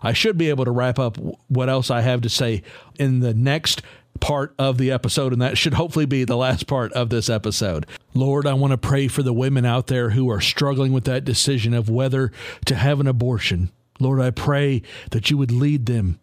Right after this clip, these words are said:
to the decision to choose life, because life is the only option. Life is such a special gift. Lord, I also pray for those women who are struggling, that have had an abortion. They're feeling this huge,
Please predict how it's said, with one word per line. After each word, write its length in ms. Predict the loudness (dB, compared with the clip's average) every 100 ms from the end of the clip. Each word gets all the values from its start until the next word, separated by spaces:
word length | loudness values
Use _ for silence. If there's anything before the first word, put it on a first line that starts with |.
| _ -2
to 120 | 0
the 120 | 0
decision 500 | 0 0 0 0 0
to 100 | 0
choose 400 | 0 0 0 0
life, 340 | 0 0 0
because 340 | -2 -2 -2 0
life 500 | 0 0 0 -2 -8 -16 -16 -6
is 180 | -2 0
the 180 | 0 0
only 380 | 0 2 2 2
option. 460 | 2 0 0 0 2
Life 300 | 2 2 0
is 100 | 0
such 260 | 0 0
a 60 | 0
special 420 | 0 -2 -2 -2
gift. 400 | 0 -2 -4 -8 _ _ _ _ -4
Lord, 220 | 0 2
I 100 | 2
also 260 | 2 0 0
pray 240 | 0 0
for 160 | 2 0
those 300 | 0 0 2
women 340 | 2 2 0 -2 -10 -14 -4
who 160 | 0
are 120 | 0
struggling, 840 | 0 -2 0 0 0 0 0 -2 -4 -16 -12
that 200 | -2 0
have 100 | 0
had 220 | 0 2 2
an 80 |
abortion. 560 | 2 2 0 0 0 0
They're 140 | 0
feeling 320 | 0 0 2 0
this 200 | 0 0
huge, 400 | 0 0 -2